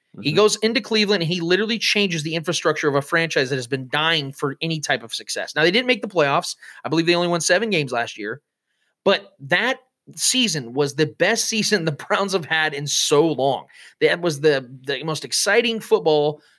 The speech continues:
Speaker 1: the, the Browns have se-, Browns fans have had in so many years, and it was
Speaker 2: Mm.
Speaker 1: because of Baker Mayfield.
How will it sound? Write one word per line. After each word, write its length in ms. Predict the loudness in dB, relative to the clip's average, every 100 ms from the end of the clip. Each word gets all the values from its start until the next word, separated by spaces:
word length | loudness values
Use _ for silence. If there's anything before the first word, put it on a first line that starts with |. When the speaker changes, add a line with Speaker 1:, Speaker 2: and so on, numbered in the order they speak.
| _
Speaker 1:
the, 140 | -20 -6
the 100 | -2
Browns 300 | 2 0 0
have 120 | -2
se-, 200 | -2 -2
Browns 300 | 0 0 0
fans 160 | -2 -4
have 80 | -6
had 320 | -2 -2 -2
in 140 | -6 -8
so 320 | -6 -4 -6
many 180 | -6 -8
years, 280 | -10 -10 -8
and 80 | -6
it 40 |
was 100 | -6
Speaker 2:
Mm. 40 | -8
Speaker 1:
because 340 | -4 -2 -2
of 100 | -2
Baker 300 | -4 -6 -6
Mayfield. 480 | -8 -8 -12 -20 -20